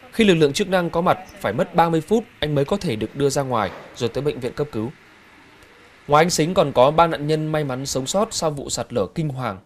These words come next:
là cháu Lò Mai Phương, sinh năm hai nghìn mười sáu, trú tại huyện Than Uyên, tỉnh Lai Châu, chị Ma Thị Duyến, sinh năm một chín tám chín, trú tại huyện Bảo Lâm, tỉnh Cao Bằng,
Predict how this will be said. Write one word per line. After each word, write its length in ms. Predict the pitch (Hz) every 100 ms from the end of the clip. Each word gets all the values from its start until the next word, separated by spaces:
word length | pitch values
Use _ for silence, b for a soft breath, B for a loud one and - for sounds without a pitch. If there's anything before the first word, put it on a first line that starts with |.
| _
là 160 | 110 104
cháu 300 | 110 107 165
Lò 220 | 147 110
Mai 180 | 127 127 -
Phương, 180 | 147 123 b b
sinh 200 | - 143
năm 180 | 139 139
hai 120 | 143
nghìn 160 | 131 113
mười 100 | 104
sáu, 340 | 107 117 170
trú 160 | - 127
tại 140 | 147 120
huyện 240 | 127 123
Than 240 | 139 135 139
Uyên, 220 | 139 123
tỉnh 160 | 95
Lai 100 | 107
Châu, 300 | 113 139 127 - _ b b b
chị 160 | - 143
Ma 200 | 151 151
Thị 120 | 139
Duyến, 280 | 120 120 180 b b
sinh 240 | - 156 147
năm 260 | 143 139
một 140 | 123 -
chín 180 | 127 117
tám 140 | 117
chín, 240 | 127 120 185 _
trú 120 | - 135
tại 160 | 160
huyện 320 | 127 135 - 127
Bảo 160 | 98
Lâm, 200 | 113 139 120 _
tỉnh 120 | 95
Cao 120 | 120
Bằng, 220 | 123 101